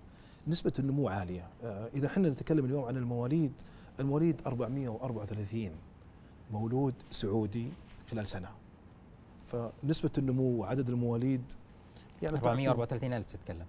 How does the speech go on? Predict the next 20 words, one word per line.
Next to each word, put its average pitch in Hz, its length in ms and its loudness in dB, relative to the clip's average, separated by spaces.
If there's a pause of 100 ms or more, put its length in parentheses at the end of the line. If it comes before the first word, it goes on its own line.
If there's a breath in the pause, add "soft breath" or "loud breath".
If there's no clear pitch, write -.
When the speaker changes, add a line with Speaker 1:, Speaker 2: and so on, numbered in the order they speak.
(140)
Speaker 1:
أربعمية، 127 260 2
إيه، 147 80 0
ما، 135 120 0
أربعمية 120 220 -2
وثلاثين، 110 280 -4
إيه، 92 220 -4
أربعمية 113 300 -4
وأربعة 107 280 -2
وثلاثين 110 360 -2 (120)
ألف 180 300 2
ومئتين 127 420 0
تسعة - 240 -2
وثلاثين 95 520 -6 (440)
سعودي. 80 460 -8 (400 loud breath)
تتكلم 127 500 2 (640 loud breath)
Speaker 2:
نسبة 127 240 0
الشباب 160 360 2
كم 147 140 0
من 92 180 -4
السعوديين؟ 87 460 -8